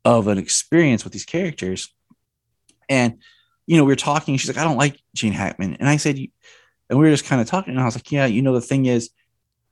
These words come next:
that was before post-Crisis, where that's the Lex that everyone identifies with. That's the Lex that you know, that you are a fan of." And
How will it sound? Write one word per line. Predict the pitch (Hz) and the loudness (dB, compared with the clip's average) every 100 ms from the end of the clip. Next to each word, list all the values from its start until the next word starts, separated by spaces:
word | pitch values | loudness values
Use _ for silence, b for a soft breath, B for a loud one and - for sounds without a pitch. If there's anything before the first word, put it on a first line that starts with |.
| _ | _
that | 98 120 101 | 0 2 2
was | 117 | 0
before | 120 - 113 | -2 0 -2
post-Crisis, | 98 113 95 - 139 151 92 - | 0 -2 -4 -2 -2 -2 -6 -4
where | 104 98 87 | -4 -4 -2
that's | 101 104 - - | -2 -2 -6 -8
the | 107 | -6
Lex | 101 95 - | -2 -4 -4
that | 98 | -6
everyone | 90 92 85 | -6 -8 -12
identifies | 82 120 120 - 87 - | -6 -2 -2 -4 -10 -10
with. | 82 - | -12 -8
That's | 95 - | -6 -6
the | 110 | -6
Lex | 101 - | -6 -8
that | - 80 | -8 -2
you | 131 190 | 2 4
know, | 123 85 80 - b b b - | 2 0 -8 -18 b b b -8
that | 104 | -6
you | 95 139 190 | -2 0 2
are | 117 | 2
a | |
fan | - 95 92 | -2 -6 -6
of." | 69 - - _ - | -8 -12 -18 _ -2
And | 120 113 107 101 101 | 2 2 2 -2 -6